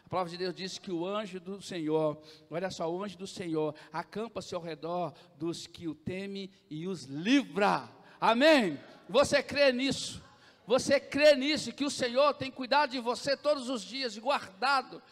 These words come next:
protegido, em nome de Jesus? Irmãos queridos, há muitas, muitos requerimentos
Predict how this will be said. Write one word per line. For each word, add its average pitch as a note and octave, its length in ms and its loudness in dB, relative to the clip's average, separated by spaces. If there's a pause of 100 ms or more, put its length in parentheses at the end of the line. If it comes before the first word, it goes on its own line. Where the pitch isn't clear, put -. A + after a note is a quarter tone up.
(180)
protegido, C4 1120 0 (160)
em C4 200 2
nome C#4+ 480 0
de - 180 -6
Jesus? C4 960 -4 (360)
Irmãos E4+ 800 6
queridos, D#4+ 560 2
há D4+ 100 4
muitas, E4 880 0
muitos E4+ 540 0
requerimentos D4 1160 -2